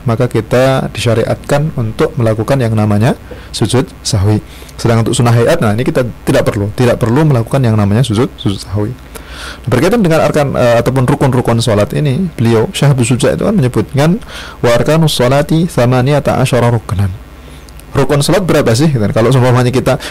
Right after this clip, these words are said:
diminta untuk menghitung berapa rukun sholat, karena kan namanya rukun perlu untuk kita kerjakan. Jangan sampai ntar kita meyakini, eh, rukun-rukun ini sunnah. Karena termasuk,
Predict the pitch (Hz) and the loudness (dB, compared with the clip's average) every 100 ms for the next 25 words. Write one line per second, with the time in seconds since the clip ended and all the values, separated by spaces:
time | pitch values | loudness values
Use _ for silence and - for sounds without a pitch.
0 | - 135 123 127 131 123 127 135 120 135 | -2 2 2 2 2 2 2 2 2 2
1 | 139 117 - 170 202 165 160 135 123 113 | 0 -2 0 0 2 0 0 0 0 0
2 | 101 - - - - - - - 131 180 | -2 -6 -20 -20 -20 -20 -6 -2 0 0
3 | 202 196 - - 135 147 151 143 131 214 | -2 -4 -6 -2 0 2 2 2 2 0
4 | 214 175 185 156 156 151 147 135 113 107 | 0 2 2 4 2 2 2 2 0 0
5 | 101 101 117 123 131 120 185 - - - | -2 0 0 2 0 0 0 -2 -12 -20
6 | - 120 165 196 - 131 156 185 - 143 | -8 -2 0 0 -2 0 0 0 2 2
7 | 147 131 123 123 98 95 135 175 - - | 4 2 0 0 0 2 2 2 -2 -12
8 | - - - - - 127 117 120 156 160 | -20 -20 -20 -14 -4 0 2 4 2 2
9 | 147 151 156 147 185 233 196 123 - - | 2 2 0 0 0 0 0 -2 -6 -18
10 | - - - - - - 147 156 147 127 | -20 -20 -20 -20 -14 -10 -6 -6 -2 0
11 | 147 208 170 156 147 131 - - | 2 0 0 -2 0 0 0 0